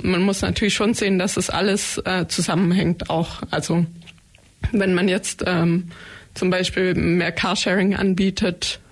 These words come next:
ähm, oder, ähm, Park-and-Ride-Anlagen außerhalb der Stadt macht, dann reduziert es auch den, äh, Kfz-Verkehr in der Stadt, was dann auch wieder, ähm, das für Radfahrer sicherer macht. Also das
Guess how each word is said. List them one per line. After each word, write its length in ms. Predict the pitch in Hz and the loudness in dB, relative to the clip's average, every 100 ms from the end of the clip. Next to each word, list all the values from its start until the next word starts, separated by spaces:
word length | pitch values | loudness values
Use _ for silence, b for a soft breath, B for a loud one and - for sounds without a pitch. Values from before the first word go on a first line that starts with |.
| B B _ - | B B _ -6
ähm, 480 | 175 165 165 170 170 B B B B B - | -2 2 4 2 0 B B B B B -4
oder, 560 | 180 180 175 160 160 147 - | 0 2 2 2 0 -2 -4
ähm, 240 | 175 170 | -2 0
Park-and-Ride-Anlagen 1300 | 175 196 185 185 185 175 185 - 190 185 175 185 190 214 - - | 0 0 0 0 0 -2 -2 0 0 0 0 0 0 -4 -10 -2
außerhalb 480 | 196 202 202 175 | -2 0 0 -2
der 100 | - | -2
Stadt 320 | 185 - 180 208 | -2 -2 -2 0
macht, 340 | 214 - - B B B B B _ _ | 0 -2 -8 B B B B B _ _
dann 380 | 196 175 190 190 | 0 2 0 -2
reduziert 440 | 190 185 175 196 175 | -2 -2 0 -2 0
es 160 | 185 | -2
auch 260 | - 185 - | -2 -4 -4
den, 380 | - 170 175 180 | -2 2 2 2
äh, 260 | 180 170 | 0 0
Kfz-Verkehr 800 | 165 165 170 - 185 240 - 220 | 0 -2 -2 -4 -4 -6 -2 0
in 140 | 196 247 | 2 0
der 80 | |
Stadt, 400 | 240 - 214 - - | 0 -2 -4 -6 -6
was 340 | 202 170 190 | -4 -2 -2
dann 240 | 170 170 | -2 -2
auch 280 | - 185 190 | 0 -4 0
wieder, 400 | 208 170 - 175 160 - | -2 0 0 -2 -4 -4
ähm, 460 | 175 165 175 170 - B B B B B B _ - | 0 2 2 0 -4 B B B B B B _ -10
das 240 | - 180 - | -4 -2 -2
für 220 | - 180 | -4 -2
Radfahrer 680 | 180 220 - 175 165 170 175 | -2 -4 -2 -2 0 0 0
sicherer 400 | 165 190 180 180 | 0 -2 0 0
macht. 340 | 170 160 - | 2 0 -2
Also 240 | - 165 165 | -2 -2 0
das 360 | 175 - - | 0 -2 -8